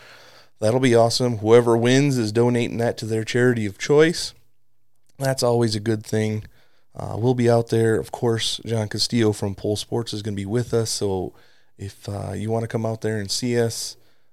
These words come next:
you can go to midwest F F expo dot com.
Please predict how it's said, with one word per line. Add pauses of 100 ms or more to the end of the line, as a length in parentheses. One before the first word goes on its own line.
(100)
you
can
go
to
midwest
F
F
expo
dot
com.